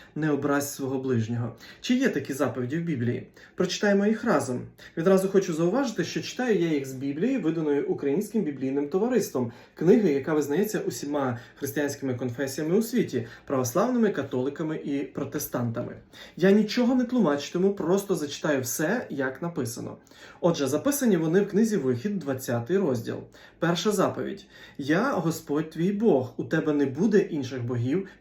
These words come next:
крім мене». Друга заповідь. «Не роди-, не робитимеш собі жодного ідола, ні будь-якої подоби того, що на небі вгорі, чи на землі внизу, чи у водах під землею.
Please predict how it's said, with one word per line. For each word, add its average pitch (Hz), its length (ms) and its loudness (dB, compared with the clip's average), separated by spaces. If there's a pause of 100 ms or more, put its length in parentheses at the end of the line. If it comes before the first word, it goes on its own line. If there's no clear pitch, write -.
крім 151 200 -2
мене». 160 380 0 (480)
Друга 202 300 6
заповідь. 127 600 -2
«Не 165 100 2
роди-, 165 360 2
не 170 140 4
робитимеш 233 460 0
собі 175 200 -2
жодного 190 440 2
ідола, 170 440 0
ні 170 120 2
будь-якої 185 440 0
подоби 143 400 -2
того, 151 300 -4
що 123 180 -6
на 147 100 -2
небі 127 240 -2
вгорі, 156 440 -2 (200)
чи 180 140 -2
на 160 80 0
землі 147 280 -2
внизу, 131 420 -2
чи - 180 -4
у 135 100 0
водах 151 280 -2
під 160 140 -6
землею. 170 440 2